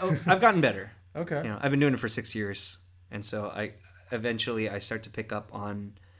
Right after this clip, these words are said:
Speaker 2: Who's real?
Speaker 1: conversations that start to feel like, s-, I don't, like,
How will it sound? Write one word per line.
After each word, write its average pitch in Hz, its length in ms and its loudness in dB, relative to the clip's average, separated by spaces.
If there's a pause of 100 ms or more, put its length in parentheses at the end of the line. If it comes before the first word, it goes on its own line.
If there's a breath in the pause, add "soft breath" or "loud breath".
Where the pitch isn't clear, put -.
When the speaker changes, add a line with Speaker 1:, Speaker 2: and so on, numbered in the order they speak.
(1120 soft breath)
Speaker 2:
Who's 110 200 -6
real? 101 260 -10
Speaker 1:
conversations 113 880 -4
that - 220 -6
start 104 260 -4
to 98 60 -10
feel 101 240 -8
like, 95 380 -12 (1400)
s-, - 200 -12 (360)
I - 60 -18
don't, - 120 -18 (140)
like, - 220 -12